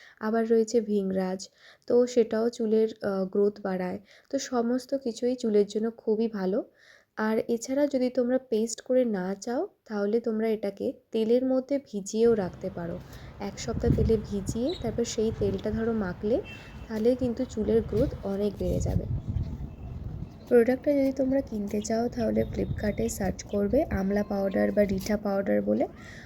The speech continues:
ওখানে তোমরা কম্বো প্যাকগুলো চুজ করে নিতে পারো। এক একটা সিঙ্গেল প্যাকেটও পাওয়া যায়, but সেটাতে আমার মনে হয় দাম বেশি পড়ে। তো একসাথে এরকম ফিফটি গ্রামের সব প্যাকেট যেখানে থাকে, সেখান থেকে তোমরা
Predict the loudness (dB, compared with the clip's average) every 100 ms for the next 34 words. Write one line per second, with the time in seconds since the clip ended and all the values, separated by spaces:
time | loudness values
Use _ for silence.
0 | -6 -2 0 2 2 2 2 2 2 0
1 | 2 2 2 2 0 -2 -2 -2 -4 -6
2 | -4 -2 0 -2 -2 0 0 -2 -6 -14
3 | -10 -8 -4 -6 -4 0 2 2 0 -6
4 | -6 0 2 4 4 2 -2 0 0 0
5 | 2 2 2 2 2 2 0 0 -4 -4
6 | 0 0 0 0 2 2 0 0 -2 0
7 | 0 0 -2 0 0 0 -6 -18 -20 -2
8 | 0 0 -2 -6 -8 -4 0 2 0 -2
9 | -2 -2 -4 -12 -10 -6 -4 -2 -2 0
10 | 0 0 -2 -2 -6 -4 -6 -4 -6 -6
11 | -4 -2 -2 -2 -4 -6 -10 -10 -6 -4
12 | -4 -4 -6 -4 -2 -2